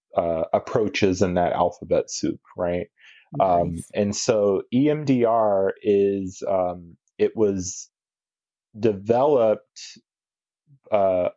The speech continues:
Speaker 1: it was actually developed by accident. Um, but, um, the, w-, basically how it works is <sighs> it's,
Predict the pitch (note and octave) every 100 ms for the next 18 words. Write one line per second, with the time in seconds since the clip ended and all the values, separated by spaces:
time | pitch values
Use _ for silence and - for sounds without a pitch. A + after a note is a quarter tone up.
0 | _ G#2+ G#2+ B2 B2 - A#2+ G2+ G2 G2
1 | F2+ F2 E2+ F#2+ G2+ - D3+ D3 D3+ -
2 | _ - G2 F#2 F2+ F2 F2+ _ _ _
3 | _ _ _ _ _ - G#2+ A2 G2 G2
4 | F#2 F2+ F2+ F2+ - _ G2+ G#2 - -
5 | G#2 G#2+ - _ C3+ C#3+ F#3 - A#2+ B2
6 | A2+ G2+ G#2 G#2+ G#2+ - - - G#2 G2
7 | G2 F#2+ F#2 - - _ _ _ _ _
8 | _ _ _ _ _ _ _ _ _ -
9 | - - - - _ _ - A#2+ - -
10 | -